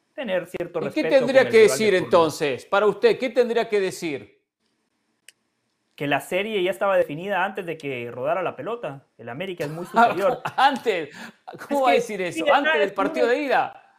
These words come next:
Speaker 1: En el segmento anterior le quería decir algo, pero justo vino la pausa. Mauricio arrancó diciéndole que la América tiene un mejor dueño, pasó por la directiva, por el cuerpo técnico, por los futbolistas y por la afición.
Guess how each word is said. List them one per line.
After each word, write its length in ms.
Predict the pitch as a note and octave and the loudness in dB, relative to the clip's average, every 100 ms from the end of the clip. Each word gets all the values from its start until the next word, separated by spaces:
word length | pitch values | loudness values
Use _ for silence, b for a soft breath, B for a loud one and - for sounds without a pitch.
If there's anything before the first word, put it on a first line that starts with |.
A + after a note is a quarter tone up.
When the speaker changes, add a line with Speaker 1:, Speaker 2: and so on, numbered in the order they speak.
| _ _ | _ _
Speaker 1:
En 300 | - A3+ G#3+ | -8 -6 -4
el 80 | A#3 | -4
segmento 380 | A#3 A#3 C#4 C#4+ | -4 -4 -2 -2
anterior 320 | C4+ A#3+ C4 | -2 0 2
le 120 | C4+ | 0
quería 260 | B3 A#3 A#3+ | -2 -2 -2
decir 240 | A#3+ A#3+ | -2 -2
algo, 220 | C4 B3 G#3+ | -4 -4 -6
pero 160 | F3+ | -8
justo 280 | F3+ A#3 A3 | -8 -6 -6
vino 140 | A3+ | -6
la 160 | A3 G3 | -6 -4
pausa. 380 | G#3 F#3 F3 D3 _ _ _ _ F#3 | -4 -4 -6 -10 _ _ _ _ -2
Mauricio 340 | G#3 C#4 D4 | -2 -2 -2
arrancó 360 | C4 G#3 G#3+ B3 | -2 -4 -2 -4
diciéndole 500 | A#3+ B3 B3 B3 A#3 | -4 -6 -4 -2 -4
que 100 | G3+ | -4
la 100 | F3 | -4
América 440 | G#3+ A#3 A#3 G#3+ | -6 -6 -6 -6
tiene 300 | A3 A3 A3 | -8 -8 -8
un 100 | G3+ | -8
mejor 240 | G3 G3 | -8 -10
dueño, 460 | F3 G3+ G3+ G#3+ G#3+ - | -8 -8 -8 -12 -14 -12
pasó 300 | D3 D#3 D3 | -10 -8 -8
por 140 | F3 | -6
la 100 | D3+ | -6
directiva, 640 | C#3+ C#3 - G#3 G3+ G3 | -6 -8 -12 -10 -6 -8
por 120 | - D3 | -8 -12
el 100 | C#3+ | -8
cuerpo 300 | F3 F3 D#3 | -8 -8 -10
técnico, 480 | G3+ G#3 F#3+ E3 | -10 -12 -12 -12
por 100 | D3+ | -10
los 160 | D3 C#3+ | -10 -10
futbolistas 680 | C#3 C3+ E3 G#3 A3+ A3 _ _ _ - | -12 -12 -12 -10 -12 -12 _ _ _ -20
y 80 | |
por 200 | D#3 D#3 | -12 -8
la 80 | D3+ | -8
afición. 420 | C#3 B2 C3 G#2 | -10 -14 -14 -16